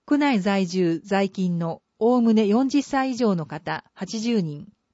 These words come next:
申し込み順。費用、六千百七十円。保険料込み。申し込み。八月五日土曜十時から健康センター、東洋二の一の一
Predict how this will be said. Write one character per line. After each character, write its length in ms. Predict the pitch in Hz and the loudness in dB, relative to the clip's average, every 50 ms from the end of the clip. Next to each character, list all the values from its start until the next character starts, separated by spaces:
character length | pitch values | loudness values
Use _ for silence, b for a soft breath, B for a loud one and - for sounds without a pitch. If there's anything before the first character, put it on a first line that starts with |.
| - - | -4 -2
申 140 | 196 202 | 0 0
し 100 | - - | 0 -2
込 120 | 220 208 185 | -4 -2 -2
み 120 | 185 175 | -2 -2
順。 320 | 156 160 156 151 156 165 - _ _ _ _ _ _ _ _ _ _ _ _ _ _ _ _ _ _ _ _ | -2 -4 -8 -8 -10 -12 -14 _ _ _ _ _ _ _ _ _ _ _ _ _ _ _ _ _ _ _ _
費 140 | - 277 277 | 0 2 2
用、 340 | 240 196 160 139 - - _ _ _ _ _ _ _ _ _ _ _ | 2 2 2 0 -4 -8 _ _ _ _ _ _ _ _ _ _ _
六 200 | - 196 190 - | -2 -2 -2 -2
千 240 | - - 294 277 240 | -2 -2 0 0 0
百 260 | - - 202 - 214 | 0 -2 -2 -2 0
七 240 | 196 196 196 196 190 | 0 0 0 0 0
十 200 | 180 190 185 165 | 0 -2 -2 -2
円。 260 | 151 139 131 135 - - _ _ _ _ _ _ _ _ | -2 -6 -10 -14 -18 -20 _ _ _ _ _ _ _ _
保 120 | - 185 | -6 -4
険 260 | 185 - 254 262 233 | -2 0 0 2 2
料 180 | 196 185 160 156 | 2 2 0 -2
込 220 | - 240 - 165 | -4 -6 -8 -8
み。 220 | 156 151 - - _ _ _ _ _ _ _ _ _ _ _ _ _ _ _ _ _ _ _ _ _ _ _ _ _ - | -8 -8 -12 -16 _ _ _ _ _ _ _ _ _ _ _ _ _ _ _ _ _ _ _ _ _ _ _ _ _ -2
申 160 | 220 247 262 240 | 2 2 2 2
し 120 | - - | 0 -2
込 160 | - 233 220 | -2 0 2
み。 240 | 208 202 196 196 - _ _ _ _ _ _ _ _ _ _ | 2 2 0 -2 -8 _ _ _ _ _ _ _ _ _ _
八 280 | - - 202 - 277 262 | -8 -8 -4 -2 0 0
月 240 | 262 254 - 262 | 0 0 0 -2
五 220 | 233 214 - - - | -6 -6 -6 -10 -8
日 200 | - 208 202 196 | -4 -4 -4 -4
土 240 | 185 185 190 196 226 | -4 -2 0 2 4
曜 300 | 233 214 190 160 - - | 4 4 2 2 0 -4
十 280 | 233 196 226 262 277 262 | -8 -2 0 2 2 2
時 140 | 208 208 - | 2 0 -2
か 140 | - 160 147 | -4 -4 -6
ら 220 | 143 143 - - _ _ _ | -6 -8 -8 -10 _ _ _
健 220 | - 247 262 262 233 | -6 -4 -4 -2 0
康 180 | - 247 240 220 | 2 2 2 2
セ 140 | - 247 220 | 0 -2 -2
ン 80 | 202 | -2
タ 400 | 185 - 147 147 143 143 - - _ _ _ _ _ _ _ _ _ _ | -2 -4 -6 -6 -6 -8 -10 -12 _ _ _ _ _ _ _ _ _ _
ー、 60 | - | 0
東 180 | 262 262 247 208 | 2 2 4 4
洋 280 | 185 170 165 147 - - | 2 2 0 -2 -6 -6
二 160 | - 220 240 | -4 -2 0
の 140 | 240 220 185 | 2 2 0
一 260 | 165 - - - 196 | 0 -4 -6 -6 -4
の 100 | 190 175 | -4 -4
一 400 | 156 147 151 - - 151 151 - | -6 -8 -12 -14 -14 -14 -14 -14